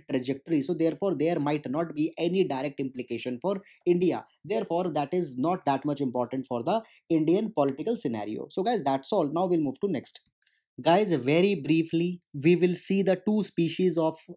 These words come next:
butterflies which have been added to the India's list of butterflies. They are the striped hair streak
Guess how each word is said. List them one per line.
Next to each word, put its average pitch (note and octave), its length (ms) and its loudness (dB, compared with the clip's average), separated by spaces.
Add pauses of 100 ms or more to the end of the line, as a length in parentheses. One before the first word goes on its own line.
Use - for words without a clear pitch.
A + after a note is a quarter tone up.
butterflies C#3+ 720 0
which E3+ 200 0
have B2+ 220 0
been - 180 0 (120)
added D3 440 2 (320)
to D3+ 120 4
the F3+ 260 -2
India's D#3+ 460 4
list C3 320 -2
of D#3+ 180 -4
butterflies. A2+ 580 -4 (300)
They E3 240 2
are D3+ 220 2
the E3 160 0
striped F#3+ 480 2
hair C#3 260 2
streak F3+ 440 0